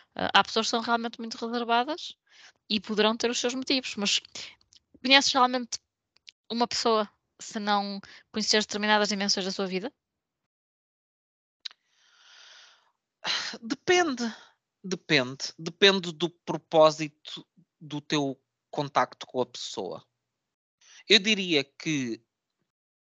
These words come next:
Speaker 2: se estamos a falar em ter uma grande relação de amizade ou em ter uma relação amorosa de uma pessoa que não te conte elementos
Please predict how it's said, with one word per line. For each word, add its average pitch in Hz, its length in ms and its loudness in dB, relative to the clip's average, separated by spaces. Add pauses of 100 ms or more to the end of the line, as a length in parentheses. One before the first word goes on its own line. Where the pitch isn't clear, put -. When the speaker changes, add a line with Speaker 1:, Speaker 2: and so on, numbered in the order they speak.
(120)
Speaker 2:
se - 120 -2
estamos 202 320 2
a 190 40 2
falar 151 320 2
em 143 80 -4
ter 147 160 -2
uma 143 200 -2
grande 143 320 -2
relação 139 440 -8
de 131 80 -4
amizade 123 760 -2 (100)
ou 139 180 4
em 135 40 2
ter 131 160 0
uma 135 180 -2
relação 127 420 -2
amorosa 104 680 2 (1040)
de 143 100 2
uma 143 160 4
pessoa 113 720 0 (480)
que - 80 -10
não 165 240 4
te - 160 -10
conte - 580 0 (600)
elementos 139 720 0